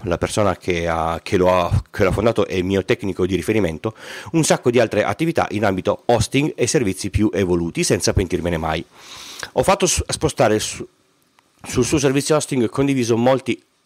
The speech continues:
molti amici e vari clienti e nessuno ha mai, eh, avuto da lamentarsi del livello di servizio,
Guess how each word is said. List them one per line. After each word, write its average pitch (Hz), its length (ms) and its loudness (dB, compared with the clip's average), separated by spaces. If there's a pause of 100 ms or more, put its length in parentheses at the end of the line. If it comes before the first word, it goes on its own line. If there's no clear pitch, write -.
(120)
molti 135 260 0
amici 127 600 0
e 117 100 2
vari 110 280 4
clienti 95 540 0
e 156 120 0
nessuno 143 480 2
ha - 140 -2
mai, 110 360 2 (200)
eh, 98 520 0
avuto 110 400 2
da 104 260 4
lamentarsi 101 640 0
del 92 180 0 (120)
livello 101 520 2
di 90 140 -6
servizio, 147 500 0